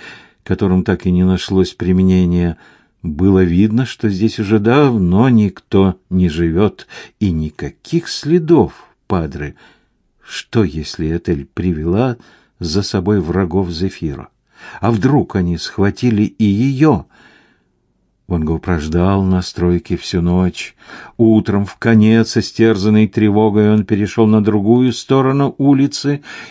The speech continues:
и, забыв об осторожности, обратился к портье Скайплаза. "Мне надо передать кое-что мадам Виктории, которая живет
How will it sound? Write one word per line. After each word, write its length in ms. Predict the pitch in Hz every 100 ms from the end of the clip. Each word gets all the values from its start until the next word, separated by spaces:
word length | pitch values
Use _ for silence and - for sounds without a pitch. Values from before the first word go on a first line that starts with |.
| -
и, 80 | 123
забыв 500 | 127 120 139 131 - -
об 220 | 127 117
осторожности, 800 | 117 123 120 127 110 123 - 127
обратился 720 | 123 110 117 127 131 - 117
к 100 | -
портье 560 | 120 110 - 120 127
Скайплаза. 880 | 120 - 120 123 120 117 107 85 87 - - - 127 -
"Мне 480 | 110 107 117 123
надо 280 | 127 123 123
передать 500 | 123 120 120 123 117
кое-что 800 | - 123 113 - - 139 147 147 - -
мадам 380 | 113 123 135 135
Виктории, 600 | 143 - 156 131 92 87
которая 460 | 104 92 92 92
живет 480 | 85 95 98 101